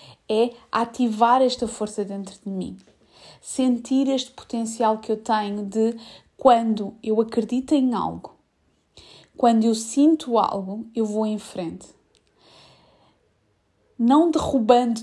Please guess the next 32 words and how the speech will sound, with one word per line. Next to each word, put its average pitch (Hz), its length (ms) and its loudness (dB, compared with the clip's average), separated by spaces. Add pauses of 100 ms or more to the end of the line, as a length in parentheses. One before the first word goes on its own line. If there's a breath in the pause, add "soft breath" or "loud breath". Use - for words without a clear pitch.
tudo 226 220 -4
o 220 40 -2
que 220 60 -12
está 208 160 2
à 208 60 2
minha 202 200 -4
frente, 202 500 -6
mas 220 220 -4
contornando 240 1080 0
as 196 120 -6
coisas, 180 520 -4
não 185 100 -4
é? 196 140 -4
Como 220 260 -4
a 240 80 -2
boa 240 480 2
da 247 140 2
energia 220 500 0
feminina 208 580 -6
faz, - 520 -12 (100)
que 214 100 -6
é, 208 200 -4 (520 loud breath)
ela 202 200 -2
pega 247 340 0
no 294 100 2
seu 277 220 -6
poder 208 460 -2
e 220 100 -4
ela 233 160 0
contorna 247 720 -2
as 190 140 -10
coisas. - 520 -20